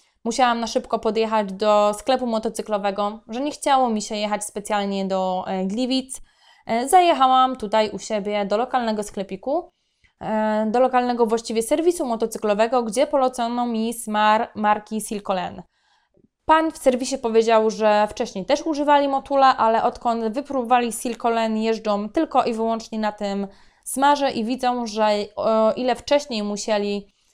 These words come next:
e, Motula używać co jakieś czterysta, czterysta pięćdziesiąt kilometrów,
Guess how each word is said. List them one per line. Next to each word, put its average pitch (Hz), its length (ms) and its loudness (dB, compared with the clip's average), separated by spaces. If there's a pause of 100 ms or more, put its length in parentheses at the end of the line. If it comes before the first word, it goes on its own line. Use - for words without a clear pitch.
(120)
e, 202 640 0
Motula 233 400 2
używać 214 520 -2
co 220 80 -4
jakieś 202 580 -6
czterysta, 208 1000 0 (320)
czterysta 226 380 0
pięćdziesiąt 214 480 -6
kilometrów, 247 680 0